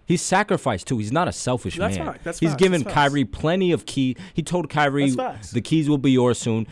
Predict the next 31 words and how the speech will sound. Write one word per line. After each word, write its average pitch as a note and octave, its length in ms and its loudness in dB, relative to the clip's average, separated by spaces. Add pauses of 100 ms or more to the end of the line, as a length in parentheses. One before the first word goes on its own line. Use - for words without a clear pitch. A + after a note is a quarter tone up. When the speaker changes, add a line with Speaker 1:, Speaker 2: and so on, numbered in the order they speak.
(220)
Speaker 1:
Kyrie E3 360 4
led C#3 240 4
the D3+ 80 2
team C#3+ 260 0
in A2+ 60 0
shots. B2 320 -2
Like, B2 80 -12
LeBron's F#3 420 2
Speaker 2:
That's F3+ 120 -2
Speaker 1:
not F3+ 120 -2
the D#3 60 2
Speaker 2:
facts. F#3 100 0
Speaker 1:
type D#3+ 120 2
Speaker 2:
That's D#3 100 -2
Speaker 1:
of - 20 -8
guy B2+ 140 2
Speaker 2:
facts. C3 100 0
Speaker 1:
when C3 100 2
you, B2 100 0
when A#2 500 -2
you A#2 200 -4 (240)
Speaker 2:
But A3 200 4
again, A#3 340 2
I'm G#3+ 160 0
not C4 140 -2
talking A#3 280 0
about F#3+ 80 0
a D#3 80 -2
basketball E3 520 -4
perspective C#3+ 680 -6
here. A2 240 -12